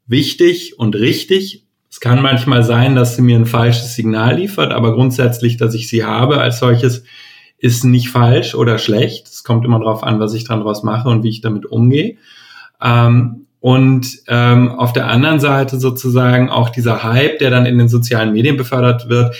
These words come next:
da muss man ganz klar sagen, das ist ein Geschäftsmodell, ist eh okay, ja, aber wenn wir alles glauben, was uns die Werbung erzählt, dann würde auch jeder sagen, hey, mach, machst du doch eigentlich nicht, ja.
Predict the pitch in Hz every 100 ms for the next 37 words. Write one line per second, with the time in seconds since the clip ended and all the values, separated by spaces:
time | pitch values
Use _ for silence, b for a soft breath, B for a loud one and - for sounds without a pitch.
0 | B B _ 110 123 123 127 117 120 135
1 | 113 113 127 113 117 117 160 143 - 233
2 | - 110 101 101 - - 165 208 - 120
3 | 131 202 113 113 135 117 117 117 117 B
4 | B 123 127 123 123 135 120 123 135 127
5 | 131 120 110 107 117 143 131 - 127 127
6 | 127 120 120 120 123 123 123 113 107 104
7 | 104 104 107 - _ _ _ _ _ 113
8 | 120 - - 123 - 113 101 - 98 101
9 | - 104 117 - 110 117 120